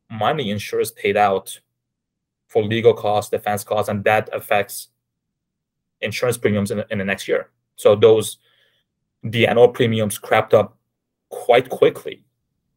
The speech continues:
If you, for example, look at the junior or exploration mining space, we've seen over the last year and a half, two years, prices double and then half again. So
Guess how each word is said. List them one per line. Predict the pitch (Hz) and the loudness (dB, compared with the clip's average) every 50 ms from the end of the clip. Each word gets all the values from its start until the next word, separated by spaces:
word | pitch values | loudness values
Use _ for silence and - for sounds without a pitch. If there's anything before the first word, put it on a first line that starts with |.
| _ _ _ _ _ _ _ _ _ _ _ _ _ | _ _ _ _ _ _ _ _ _ _ _ _ _
If | - 120 113 110 110 - - | 2 4 4 6 4 2 -2
you, | 135 123 117 120 120 117 113 117 - - | -8 -6 -4 -4 -4 -4 -4 -6 -8 -12
for | - - - - 120 | -18 -8 2 4 4
example, | 113 101 104 110 104 104 104 107 - 113 | 4 4 0 -2 0 0 -2 -2 -4 -2
look | 110 113 107 - | -2 -2 0 0
at | 135 101 | -2 -2
the | 107 | -2
junior | 98 92 - 120 117 110 113 107 104 104 104 101 104 _ _ _ _ _ _ _ | -10 -10 -8 -6 -4 -2 0 0 2 0 0 -2 -4 _ _ _ _ _ _ _
or | 123 117 113 | -2 0 0
exploration | 110 113 - - 127 123 123 113 - 123 110 | 0 -4 -6 -4 -2 0 0 0 -2 -6 -8
mining | 110 107 - - 175 151 107 | -6 -6 -8 -6 -6 -8 -8
space, | - - - - - - - - - - - - _ _ _ _ _ _ _ _ _ _ _ _ _ _ _ _ _ _ _ | -10 -10 -12 -12 -14 -12 -16 -18 -16 -16 -18 -20 _ _ _ _ _ _ _ _ _ _ _ _ _ _ _ _ _ _ _
we've | 117 104 - | -4 -4 -4
seen | - - 117 117 | -2 -2 0 2
over | 120 117 120 | 2 4 4
the | 120 110 | 4 2
last | 107 107 113 110 - - 107 | 2 2 0 0 -2 -4 -6
year | 101 110 113 | -2 0 0
and | 110 110 | 0 0
a | 101 | -2
half, | 101 104 107 101 - | -4 -4 -6 -6 -8
two | - - | -10 -6
years, | 101 117 135 - 135 | -4 -2 -2 -2 -4
prices | - - 104 104 101 - 110 101 | -4 -2 0 0 0 -2 -8 -12
double | 92 95 101 104 107 - 156 143 | -6 0 0 0 2 2 0 -2
and | 110 101 | 0 -2
then | 107 104 104 101 - _ | -4 -4 -4 -8 -14 _
half | _ - - 123 - - - | _ -8 -6 -4 -4 -4 -6
again. | - - - - _ _ _ _ _ _ _ _ _ _ _ _ _ _ _ _ _ _ _ _ _ _ _ _ | -10 -12 -12 -20 _ _ _ _ _ _ _ _ _ _ _ _ _ _ _ _ _ _ _ _ _ _ _ _
So | - - 147 139 135 135 143 - - | 2 4 6 8 8 6 4 0 -6